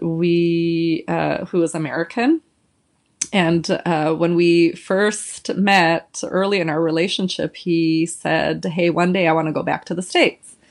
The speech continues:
So I said, "Oh, I would really like that," because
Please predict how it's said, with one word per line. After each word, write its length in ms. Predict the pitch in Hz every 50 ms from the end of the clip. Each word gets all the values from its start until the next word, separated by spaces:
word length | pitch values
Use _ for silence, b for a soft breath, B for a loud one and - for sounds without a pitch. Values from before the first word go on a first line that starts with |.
| b b b b b b b b b -
So 200 | - - 226 196
I 160 | 175 170 196
said, 360 | 185 - - 220 190 185 - - -
"Oh, 480 | - 427 415 214 175 147 165 160 170 -
I 160 | - 247 320 403
would 120 | 330 196
really 240 | 185 196 196 202 202
like 340 | 202 - 330 370 - - -
that," 260 | 147 - - - _
because 400 | _ 202 196 - 208 196 175 180